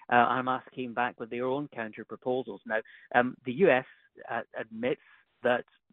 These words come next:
uh, Hamas's, uh, conditions, Hamas's counter proposal, uh, is obviously and completely unacceptable to Israel. It has a number of conditions that Israel simply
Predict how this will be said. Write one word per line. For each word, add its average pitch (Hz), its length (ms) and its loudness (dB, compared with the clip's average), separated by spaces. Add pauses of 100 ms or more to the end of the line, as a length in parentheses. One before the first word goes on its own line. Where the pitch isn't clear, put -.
(160)
uh, 131 80 -2 (100)
Hamas's, 117 540 -2 (280)
uh, 104 200 -4
conditions, 117 580 -6
Hamas's 117 460 0
counter 110 260 -2
proposal, 113 560 0 (340)
uh, 113 260 8
is 123 140 4
obviously 135 520 4
and 127 80 -6
completely 131 400 0
unacceptable 131 680 -4
to 120 120 -2
Israel. 120 380 -2
It 104 60 -6
has 110 140 -8
a 107 80 -6
number 120 260 -2
of 104 120 -4
conditions 113 440 -10
that - 140 -8
Israel 120 320 -2
simply 117 260 -8